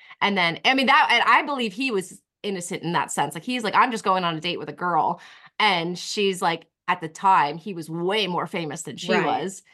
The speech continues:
Speaker 1: And she was able to, like, latch on to him.
Speaker 2: How weird is that? That, like, Nick Lachey was more famous than Kim. I always think that, especially with, like, The Hills, like, Brody Jenner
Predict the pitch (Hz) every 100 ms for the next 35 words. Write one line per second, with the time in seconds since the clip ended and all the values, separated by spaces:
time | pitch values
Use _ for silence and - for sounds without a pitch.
0 | _ _ 180 180 220 196 175 180 175 190
1 | 165 147 165 160 156 156 147 214 175 165
2 | - 180 - _ _ _ _ _ - 339
3 | 480 196 180 175 175 156 147 107 117 202
4 | 170 202 196 185 202 196 - 165 160 160
5 | 165 175 170 151 175 190 185 185 196 165
6 | - 262 320 349 330 254 220 214 196 -
7 | 196 208 196 196 185 196 190 180 160 185
8 | 185 196 170 208 220 269 240 180 180 196
9 | 226